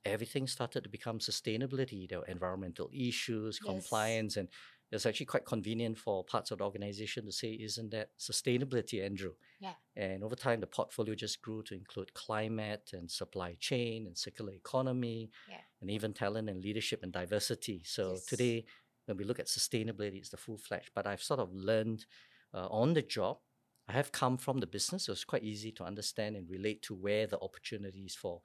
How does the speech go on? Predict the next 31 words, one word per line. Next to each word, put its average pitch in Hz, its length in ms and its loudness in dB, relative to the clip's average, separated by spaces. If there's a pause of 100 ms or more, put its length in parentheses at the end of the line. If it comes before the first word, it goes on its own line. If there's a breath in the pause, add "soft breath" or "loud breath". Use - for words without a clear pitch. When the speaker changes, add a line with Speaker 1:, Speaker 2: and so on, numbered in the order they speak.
Speaker 2:
Mm. 202 140 -6
Speaker 1:
sustainability 110 840 2
would 101 160 -8
be 101 140 -4
in 92 80 -8
all 101 140 -4
parts - 380 -4
of 98 140 -6
the 95 80 -14
business. 87 640 -6 (440 soft breath)
But 110 180 2
today, 170 260 6
there's 147 200 6
a 139 40 4
lot 147 200 4
more 131 340 4
knowledge 123 560 2
and 98 320 -4
skills 127 540 2
and 95 100 -4
training 120 380 -2
out 113 200 -4
there 120 280 4 (460 soft breath)
that - 120 -4
people 110 260 -2
can 95 160 -2
leverage. - 520 -4
Speaker 2:
Yeah, 202 300 -6 (160)
indeed, 233 420 4
that's 240 360 2
true. 214 480 0